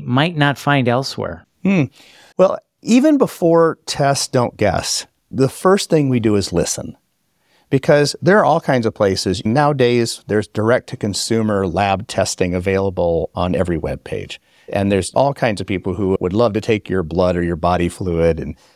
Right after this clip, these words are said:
Speaker 2: tell you what to do via some computer program. And the number of patients who have wasted so much money thinking that, and with good intention, and I wanna say I have huge respect for people that take their health in their own hands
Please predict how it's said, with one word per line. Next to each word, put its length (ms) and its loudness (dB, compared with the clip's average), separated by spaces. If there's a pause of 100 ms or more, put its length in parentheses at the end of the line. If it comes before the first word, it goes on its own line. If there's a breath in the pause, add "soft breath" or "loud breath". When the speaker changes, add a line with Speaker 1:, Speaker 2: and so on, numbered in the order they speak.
(120)
Speaker 2:
tell 220 0
you 160 -2
what 160 -6
to 80 -6
do 260 0
via 280 0
some 220 -4
computer 380 -4
program. 640 -6 (460 soft breath)
And 500 0
the 120 -4
number 240 2
of 100 -2
patients 400 -2
who 60 -4
have 120 -4
wasted 540 -2
so 420 0
much 320 -2
money 460 -2 (180)
thinking 680 -2
that, 220 0 (320)
and 180 2
with 180 -2
good 220 4
intention, 560 -4
and 80 -6
I 80 0
wanna 180 0
say 240 2
I 160 0
have 320 -2
huge 560 0
respect 400 0
for 140 -6
people 260 0
that 100 -6
take 200 -2
their 100 0
health 320 -2
in 60 -4
their 100 2
own 140 0
hands 520 -2